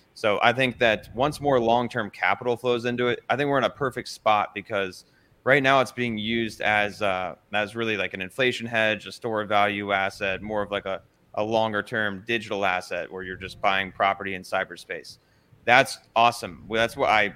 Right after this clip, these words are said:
I think needs to be the transition. That needs to have global adoption so that more capital flows into it, it becomes less volatile, and then it, it can be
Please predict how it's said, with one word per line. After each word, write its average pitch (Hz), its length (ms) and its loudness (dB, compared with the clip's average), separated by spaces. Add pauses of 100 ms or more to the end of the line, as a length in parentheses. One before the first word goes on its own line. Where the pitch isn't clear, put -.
(100)
I 107 100 2
think 113 280 -8
needs 117 280 -4
to 110 80 -12
be 110 140 -4
the 104 100 -6
transition. 104 840 -6
That 117 240 6
needs 131 180 -4
to 113 80 -4
have 110 440 2
global 104 320 -2
adoption 110 640 -2 (280)
so - 160 -12
that 113 120 -2
more 113 220 -2
capital 117 460 4
flows 123 320 0
into 123 240 0
it, 110 100 2
it 98 80 -4
becomes 104 380 -6
less 104 220 0
volatile, 117 500 0
and 110 160 -4
then 110 120 -2
it, - 240 -2
it 110 160 -4
can 123 300 -2
be 101 300 -6